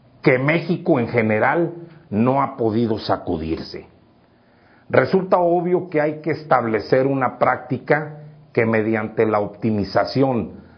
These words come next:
de recursos reduzca y haga práctico el manejo del empresario y ciudadano ante las dependencias, por más variantes que se presenten dichos organismos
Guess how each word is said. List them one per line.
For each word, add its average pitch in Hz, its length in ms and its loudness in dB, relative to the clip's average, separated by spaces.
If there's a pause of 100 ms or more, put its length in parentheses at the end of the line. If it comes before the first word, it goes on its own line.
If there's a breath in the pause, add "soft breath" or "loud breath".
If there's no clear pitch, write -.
(140 loud breath)
de 107 240 4
recursos 127 920 -2 (320 loud breath)
reduzca 123 720 2
y 127 140 2
haga 127 340 -2
práctico 156 760 -2 (280)
el 110 220 2
manejo 120 580 -2
del 101 140 2
empresario 123 920 0 (440 loud breath)
y 113 140 2
ciudadano 139 1040 0 (360 loud breath)
ante 107 400 0
las 101 240 2
dependencias, 123 1080 0 (360 loud breath)
por 104 200 2
más 127 320 -2
variantes 127 720 0
que 104 160 -2
se 95 180 -2
presenten 139 920 -2 (380 loud breath)
dichos 156 500 0
organismos 131 880 0